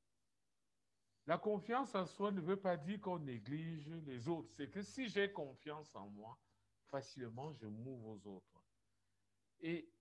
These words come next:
je remarque dans notre entourage que tout le pessimisme ambiant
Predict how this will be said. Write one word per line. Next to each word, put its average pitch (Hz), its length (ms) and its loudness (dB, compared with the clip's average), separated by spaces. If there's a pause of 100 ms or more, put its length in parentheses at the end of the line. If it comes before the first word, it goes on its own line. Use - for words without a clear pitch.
(240)
je 127 200 -4
remarque 202 640 0
dans 160 200 2
notre 175 340 -2
entourage 147 600 -2 (180)
que 156 80 -6 (200)
tout 285 100 0
le 233 120 0
pessimisme 196 800 -2
ambiant 147 600 2